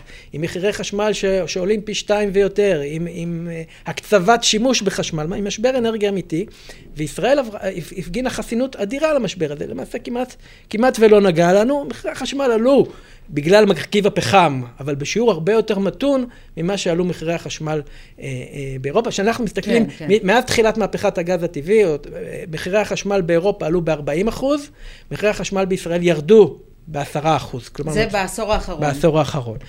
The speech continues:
Speaker 1: אז בעצם נו-, אנחנו
Speaker 2: אצלנו ירד בארבע אחוז.
Speaker 1: נכון, בעשרה אחוז. אז
Speaker 2: בעשרה אחוז.
Speaker 1: בעצם קודם כל אנחנו כצרכנים נהנינו מכך, נהנינו גם מכך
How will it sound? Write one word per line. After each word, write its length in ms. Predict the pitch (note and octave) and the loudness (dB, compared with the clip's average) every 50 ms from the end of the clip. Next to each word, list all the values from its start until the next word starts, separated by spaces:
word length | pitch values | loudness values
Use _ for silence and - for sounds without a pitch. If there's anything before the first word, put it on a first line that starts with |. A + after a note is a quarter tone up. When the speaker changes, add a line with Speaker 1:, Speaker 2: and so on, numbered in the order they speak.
| - - - | -18 -14 -10
Speaker 1:
אז 120 | - D3 D#3 | -8 -2 2
בעצם 260 | G3+ C4+ C4+ C#4 B3+ | 4 4 4 4 2
נו-, 80 | A3+ G3+ F#3+ G3+ F#3 F3 | 0 0 0 -4 -8 -8
אנחנו 80 | F3+ F#3+ F#3 G3+ A3 | -6 -6 -4 -2 -2
Speaker 2:
אצלנו 120 | A3+ A#3+ | -2 -2
ירד 360 | A#3 G3+ F#3+ F#3 F3+ F#3 F3+ E3 | 0 0 0 0 0 -2 -2 -2
בארבע 240 | D#3 D#3+ D3+ C#3+ C3+ | -4 -6 -6 -6 -6
אחוז. 100 | C#3+ D3+ | -6 -6
Speaker 1:
נכון, 260 | D3 A#2+ - - D3 D3+ | -4 -4 -4 -4 -4 -4
בעשרה 340 | D#3 C#3+ - - C#3+ C3+ | -4 -4 -4 -6 -6 -6
אחוז. 200 | B2 - - - | -8 -8 -12 -16
אז 60 | - - - - | -18 -18 -16 -12
Speaker 2:
בעשרה 80 | - E3 | -6 -4
אחוז. 120 | F3 F3 | -2 2
Speaker 1:
בעצם 220 | F#3+ C4 B3 C4+ B3 | 2 2 2 2 2
קודם 240 | - C4 B3 B3+ B3 | 2 2 2 2 2
כל 140 | B3+ A#3 | 2 2
אנחנו 260 | A3 G#3 G#3 G3+ A3 G#3 | 2 2 0 -4 -4 -6
כצרכנים 520 | G#3+ F#3+ - F3+ - - F#3 E3 F3 E3 | -4 -4 -6 -6 -4 -4 -4 -2 -2 -2
נהנינו 300 | D#3 D3 C#3 C#3+ C#3 C#3 | -2 -4 -4 -4 -6 -6
מכך, 300 | C3 C3 B2+ A3+ A#3+ - | -6 -2 0 0 0 0
נהנינו 340 | G3 E3 D#3 D#3 F3 G3 F#3+ | -2 -4 -4 -2 -2 -2 0
גם 140 | E3 F#3 F#3+ | 0 0 -2
מכך 320 | F#3+ E3+ - G3 F#3 - | -2 -2 -2 -2 -2 -2